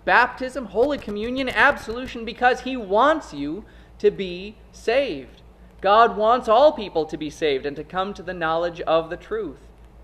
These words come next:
And therefore Jesus offers it to all. All the world is the target audience. All creation. Jesus declares that whoever believes and is baptized will be saved.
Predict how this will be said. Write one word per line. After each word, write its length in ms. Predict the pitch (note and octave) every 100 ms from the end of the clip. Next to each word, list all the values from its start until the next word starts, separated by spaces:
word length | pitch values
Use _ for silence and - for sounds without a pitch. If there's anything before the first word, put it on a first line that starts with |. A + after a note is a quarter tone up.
| - - -
And 160 | D3+ E3+
therefore 320 | A3 A3+ A3+
Jesus 480 | E3 A#3 C#4+ F3+ D#3+
offers 460 | E3 B3 C4+ C#3 -
it 200 | E3 -
to 360 | - C#3 - -
all. 440 | F#3+ D#4+ - - - - -
All 500 | A#3+ B3+ C#4+ D4 D4
the 140 | C4 C4
world 420 | C#4+ B3+ E3 D3+
is 120 | C#3+
the 80 | D3+
target 420 | E3 D#3 D3 C#3+ D3
audience. 460 | D3 C3 A#2+ -
All 440 | A#3 B3+ D4 D4 D4
creation. 640 | C4 C4 C#4 B3+ - C3+ - - -
Jesus 400 | A#3 C4 A#3+ G#3+
declares 400 | A3+ A#3+ A#3+ A#3
that 160 | B3+
whoever 560 | A3 C#4+ C#4 E4+ E4 A3
believes 600 | E3+ E3+ E3+ D3 C3+ - - -
and 140 | F3 F3
is 100 | C#3
baptized 720 | F3 E3 - E3 D#3 C#3 D3
will 100 | D#3
be 140 | C#3+
saved. 460 | C3+ D3 B2+ A#2